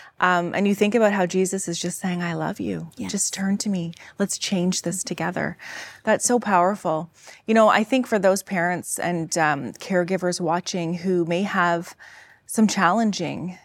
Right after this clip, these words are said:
Speaker 1: young people to care for, and, and for different reasons. You know,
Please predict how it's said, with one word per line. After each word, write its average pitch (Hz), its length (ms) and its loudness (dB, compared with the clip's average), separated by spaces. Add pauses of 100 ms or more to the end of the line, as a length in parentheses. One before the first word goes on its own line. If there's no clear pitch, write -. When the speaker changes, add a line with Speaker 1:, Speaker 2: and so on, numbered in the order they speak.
(200)
Speaker 1:
young 160 240 0
people 160 380 -4
to 165 120 -8
care 160 240 -2
for, 156 440 0
and, 170 180 -2
and 196 160 -4
for 202 100 0
different 214 440 0
reasons. 156 440 -4
You 170 80 -4
know, 165 240 0